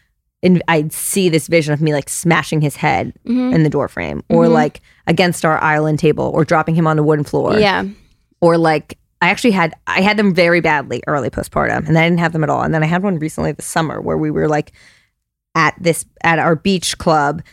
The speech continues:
Speaker 1: and it's, like, on the bay, so there's, like, water kind of, and he was obsessed with looking at the water,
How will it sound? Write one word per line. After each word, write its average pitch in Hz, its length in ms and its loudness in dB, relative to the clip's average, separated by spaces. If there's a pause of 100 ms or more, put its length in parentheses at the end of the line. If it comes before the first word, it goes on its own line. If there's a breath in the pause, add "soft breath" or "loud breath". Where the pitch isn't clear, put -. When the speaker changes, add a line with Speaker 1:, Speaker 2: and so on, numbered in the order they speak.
(220 soft breath)
Speaker 1:
and 160 520 0
it's, - 160 -4
like, 151 200 -4
on 165 220 2
the 160 80 2
bay, 156 360 0
so - 140 -10
there's, 147 180 -4
like, 143 140 -6
water 160 640 0
kind 277 300 0
of, 285 200 0
and 185 100 0
he 170 80 2
was 160 120 -4
obsessed - 500 -4
with 151 120 -4
looking 151 360 -2
at 147 80 -6
the 151 80 -4
water, 143 480 0